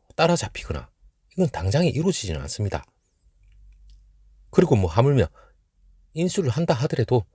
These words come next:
이 인수가 갑자기, 어, 갑자기 뭐 인텔이 점유율이 갑자기 오르거나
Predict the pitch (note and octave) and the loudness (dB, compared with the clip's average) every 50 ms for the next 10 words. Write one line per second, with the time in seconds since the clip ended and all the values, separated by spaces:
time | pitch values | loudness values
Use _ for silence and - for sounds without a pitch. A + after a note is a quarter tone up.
0 | _ _ _ _ - B2 - - - F3 F3+ - - F#3 G3+ - F#2 - - _ | _ _ _ _ -6 -6 -4 -2 0 -2 0 0 4 4 4 4 4 0 -6 _
1 | _ _ _ _ _ - - - - D#3+ D#3 C#3 F#2+ - _ _ _ _ _ _ | _ _ _ _ _ -14 -12 -2 -2 0 0 0 -4 -8 _ _ _ _ _ _
2 | _ _ _ _ _ _ _ _ _ _ _ _ - F2 E2+ D#2+ D#2+ - - - | _ _ _ _ _ _ _ _ _ _ _ _ -8 -8 -6 -6 -8 -8 -8 -8
3 | - - - D3+ D#3 C3+ F#2 E2+ D#2 D2 C2+ C2+ C#2+ - _ _ - C3+ B2+ - | -2 0 0 0 2 0 0 0 -2 -2 -6 -8 -12 -18 _ _ -6 -4 0 2
4 | C3+ A#2 F#2 E2 D#2+ - _ _ _ _ _ _ _ - - E2+ F#2+ B2+ C3+ - | 2 2 2 0 -4 -8 _ _ _ _ _ _ _ -6 -2 0 2 2 2 0
5 | - - E2+ - - E3 D3+ A#2 E2 F2+ A2+ A2+ C#3 B2 F#2 D2 E2 | -2 -6 -4 2 4 4 4 4 2 0 0 0 0 0 -2 -2 -4